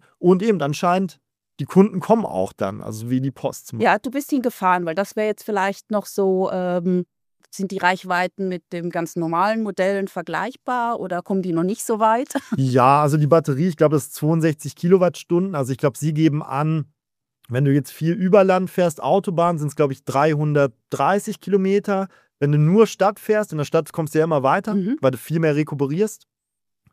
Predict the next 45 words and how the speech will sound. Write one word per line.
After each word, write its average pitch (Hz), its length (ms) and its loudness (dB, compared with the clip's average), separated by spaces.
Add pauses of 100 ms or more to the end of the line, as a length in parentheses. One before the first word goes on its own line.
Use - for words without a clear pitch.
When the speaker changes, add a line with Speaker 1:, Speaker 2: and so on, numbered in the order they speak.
(180)
Speaker 1:
also 113 180 -4
Bremsenergie 165 560 0
zurückgewinnst. 165 720 -4 (460)
Und 139 340 2 (240)
da 110 140 0
sind's 120 180 -2
dann, 131 120 0
glaub 127 200 6
ich, - 420 -2
also 120 200 -2
im 160 160 2
Test 160 320 2
hatte 139 120 4
ich 123 100 -4
wirklich 151 220 2
über 170 200 2
vierhundert, 175 680 0 (220)
obwohl 139 300 0
ich 156 100 2
auch 165 140 2
einige 170 300 0
Male 170 260 2
Autobahn 180 420 0
gefahren 175 340 -2
bin. 185 180 -2 (300)
Und 131 120 -2
ich 135 60 2
meine, 160 200 4
so 180 60 4
ein 175 40 2
Transporter, 170 800 0 (460)
da 139 80 -2
fährst 165 240 4
du 170 40 2
jetzt 151 120 -4
nicht 185 360 0
die 170 60 0
ganze 180 280 2
Zeit 175 260 2
Zürich-Berlin, 160 760 2
sag 117 160 0
ich 120 80 -4
jetzt 120 180 -8
mal, 101 160 -4
oder? 131 280 -4